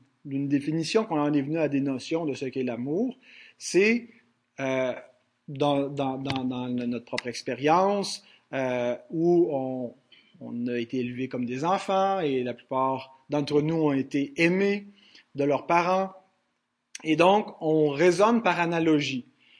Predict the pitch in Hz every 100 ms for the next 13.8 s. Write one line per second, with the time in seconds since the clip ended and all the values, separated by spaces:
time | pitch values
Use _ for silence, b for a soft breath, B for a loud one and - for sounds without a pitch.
0 | b 160 165 165 294 262 240 208 196 226
1 | 247 190 190 254 359 - - 160 165 175
2 | 196 190 214 220 185 185 185 180 147 143
3 | - 151 151 - 175 190 185 185 196 226
4 | 202 175 170 165 156 147 151 196 - b
5 | b b - 175 180 190 170 170 151 156
6 | 156 - 120 131 _ _ b b b b
7 | b - 139 147 156 156 170 175 175 -
8 | _ - 151 135 139 202 202 185 170 -
9 | 190 233 269 - 170 156 - 170 190 175
10 | 165 160 151 147 143 185 160 139 139 _
11 | _ _ _ _ _ _ _ _ _ -
12 | 127 139 160 202 208 190 - 147 151 151
13 | 185 214 151 151 - 151 165 165